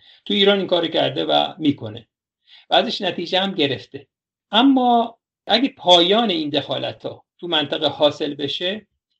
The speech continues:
این ابتکار عمل از دست رژیم قاعدتاً باید خارج بشه و در داخل ایران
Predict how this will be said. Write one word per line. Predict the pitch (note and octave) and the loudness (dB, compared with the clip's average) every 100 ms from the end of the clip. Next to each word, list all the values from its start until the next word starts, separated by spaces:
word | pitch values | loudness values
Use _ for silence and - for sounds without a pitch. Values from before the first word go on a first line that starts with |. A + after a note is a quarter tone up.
| _ | _
این | B3+ C4+ | -4 -4
ابتکار | B3 G#3 G#3 G#3 | -4 -4 -2 -4
عمل | G3+ G#3 | -6 -8
از | F#3+ | -8
دست | F#3+ F#3 | -8 -8
رژیم | F#3 F3 F3 G3 | -8 -8 -8 -10
قاعدتاً | E3+ D#3+ D#3 E3 | -6 -6 -6 -8
باید | E3 - | -8 -10
خارج | - C#3+ E3+ G3 | -4 -2 -2 -4
بشه | F#3 - D3 C#3+ - _ _ - | -8 -8 -8 -10 -16 _ _ -10
و | D3 D3+ D#3 D#3+ - _ - | -2 0 0 -4 -8 _ -4
در | C#3 | -4
داخل | C3+ C3 D#3 C#3+ - | -4 -8 -8 -10 -10
ایران | C3+ C#3 D3 | -8 -6 -4